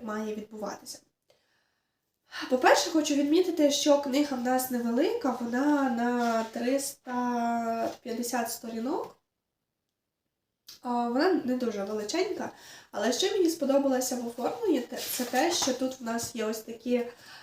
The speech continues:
а, вставки з листування, також у нас є ось такі вставки, е, з листів з почти, якщо ви можете помітити, так? А,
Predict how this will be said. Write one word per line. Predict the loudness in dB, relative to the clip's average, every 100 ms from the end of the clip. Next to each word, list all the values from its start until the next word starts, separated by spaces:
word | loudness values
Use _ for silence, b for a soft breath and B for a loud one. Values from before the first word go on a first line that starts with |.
| B
а, | -4 0 0
вставки | 0 0 0 -2 -4
з | -2 0 0 0
листування, | -2 -4 -4 -8 -6 -6 -6 -6 -4 -4 -4
також | -4 -2 -2 -4 -4
у |
нас | -6 -6 -8
є | -4 -2 0
ось | -2 -4
такі | -8 -12 -12 -4 -4
вставки, | -4 -4 -4 -4 -8 -10
е, | -8 -8 -6 -6 -6
з | -6 -6 -2 -2 -2 -8 _ _ _ _ _ _ _ _ _ _ _ _ _ _ _ _ _ -20 -6
листів | 0 0 0 -2 -4
з | -6
почти, | -8 -4 -2 -4 -6 -2
якщо | 0 0 -4 -6
ви | -2
можете | 0 -2 -4 -8
помітити, | -6 -4 -6 -6 -8 -8
так? | -4 -4 -4 B B B B B
А, | -4 -2 -2